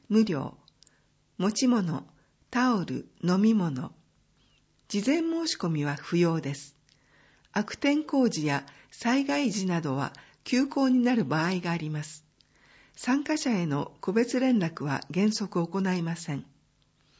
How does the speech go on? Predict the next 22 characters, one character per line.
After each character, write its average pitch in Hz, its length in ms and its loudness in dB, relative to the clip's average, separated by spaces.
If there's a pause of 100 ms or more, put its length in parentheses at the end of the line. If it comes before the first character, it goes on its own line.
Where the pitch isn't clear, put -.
(420)
開 247 180 2
催 285 280 0
の 269 140 2
可 269 120 -4
否 202 180 -4
は 147 180 -2 (360)
介 262 260 0
護 294 140 0
福 277 220 -4
祉 - 160 -4
課 208 160 -2
へ 208 200 -2
お 190 80 -2
問 208 220 2
い 196 40 4
合 190 100 0
わ 190 60 -2
せ 185 140 -6
く 170 100 -4
だ 165 140 -2
さ 165 180 -6
い。 - 100 -8